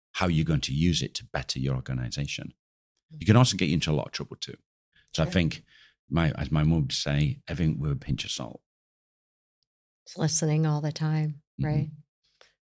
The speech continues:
Speaker 2: Okay, so it'll be interesting to compare notes in the future and see what happened with all that. There's probably things we haven't even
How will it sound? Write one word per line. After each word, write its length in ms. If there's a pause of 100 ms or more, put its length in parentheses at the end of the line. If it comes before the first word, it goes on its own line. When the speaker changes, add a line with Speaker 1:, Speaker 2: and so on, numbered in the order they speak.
Speaker 2:
Okay, 220
so 200
it'll 120
be 140
interesting 680
to 440 (440)
compare 380
notes 640
in 100
the 80
future 460
and 160
see 240
what 220
happened 520 (160)
with 180
all 160
that. 260
There's 220
probably 480
things 360
we 100
haven't 300
even 400